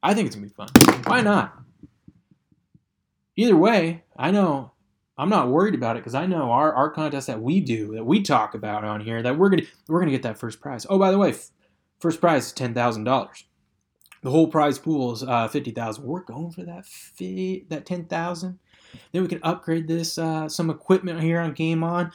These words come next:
Maybe get some more, uh, video capable stuff. Who knows? Sky's the limit, but that's the plan. So go to bet online dot A G and enter that contest if you want to enter into it.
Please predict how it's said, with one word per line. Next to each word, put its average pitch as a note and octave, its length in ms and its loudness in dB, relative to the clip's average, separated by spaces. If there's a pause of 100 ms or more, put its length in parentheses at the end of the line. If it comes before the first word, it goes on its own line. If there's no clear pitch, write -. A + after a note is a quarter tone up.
(180)
Maybe F3 180 6
get E3 160 4
some E3 120 0
more, D#3+ 420 4
uh, D3+ 200 4
video D#3 300 4
capable D#3+ 440 -2
stuff. D#3+ 540 -4 (340)
Who F3 180 2
knows? G#2+ 380 -2
Sky's D3+ 340 0
the E3 60 0
limit, A#2 400 0
but A#2 120 -8
that's C3+ 220 0
the C#3+ 80 -12
plan. A#2+ 280 -4 (1600)
So - 120 -10
go D#3 380 8
to - 180 -8
bet D#3 180 2
online D#3 300 0
dot C#3+ 140 0
A C#3+ 120 0
G B2 320 -2
and A#2 80 -2
enter A#2+ 180 -4
that B2+ 180 -2
contest A#2 360 -6
if A#2 60 -16
you A#2 80 -8
want B2+ 180 -6
to A#2+ 60 -10
enter A2+ 200 -12
into A2+ 240 -14
it. D#3+ 120 -12